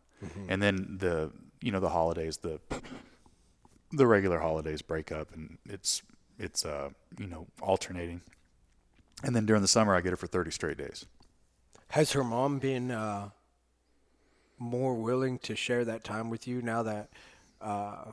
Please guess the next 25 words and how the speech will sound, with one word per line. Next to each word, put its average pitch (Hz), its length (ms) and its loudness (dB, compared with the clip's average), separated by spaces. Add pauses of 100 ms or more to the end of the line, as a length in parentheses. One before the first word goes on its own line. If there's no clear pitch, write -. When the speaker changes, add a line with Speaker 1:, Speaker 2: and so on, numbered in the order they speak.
(240)
Speaker 1:
Rooster's 113 880 -2 (540)
being 120 240 2
difficult? 127 500 -2 (580)
Now 123 140 4
that 123 100 6
Speaker 2:
<laughs> - 20 4
Speaker 1:
she's 135 160 2
a 107 60 -2
teenager 139 640 2
and 143 140 2
shit? 156 300 0 (440)
Speaker 2:
Uh, 131 640 10 (540)
I 156 40 2
mean, 160 420 2 (440)
it's 139 260 2
never, 143 440 8 (100)
it's 120 220 2
never 131 240 8
been 113 200 4
like, 101 140 4
"Hey, 107 140 2
come 98 180 0
get 95 140 2
her." 113 160 4 (1200)
But, 101 400 6